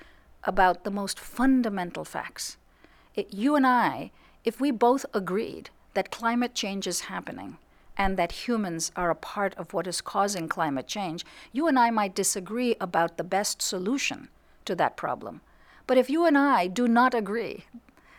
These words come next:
about climate change itself, if I believe it's not happening and you believe it's happening,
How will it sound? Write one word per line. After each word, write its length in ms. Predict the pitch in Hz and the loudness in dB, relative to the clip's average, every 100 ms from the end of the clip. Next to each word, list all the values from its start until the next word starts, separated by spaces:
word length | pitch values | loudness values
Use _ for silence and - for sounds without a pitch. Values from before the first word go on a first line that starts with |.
| - | -2
about 340 | 208 202 196 | 4 6 4
climate 320 | - 214 208 | 2 2 2
change 260 | 208 208 190 | 0 -2 -2
itself, 520 | 180 - 202 180 - | -4 -2 -2 -2 -4
if 140 | 196 208 | 0 4
I 140 | 214 | 6
believe 340 | 208 214 226 | 4 2 2
it's 160 | 208 - | 0 0
not 220 | 196 220 | 4 4
happening 500 | - 208 220 180 151 | 4 2 2 -2 -4
and 100 | 170 | -2
you 120 | 202 | 0
believe 280 | 202 202 208 | 2 2 0
it's 140 | 190 - | -2 -2
happening, 500 | 196 202 185 143 | -2 -2 -2 -4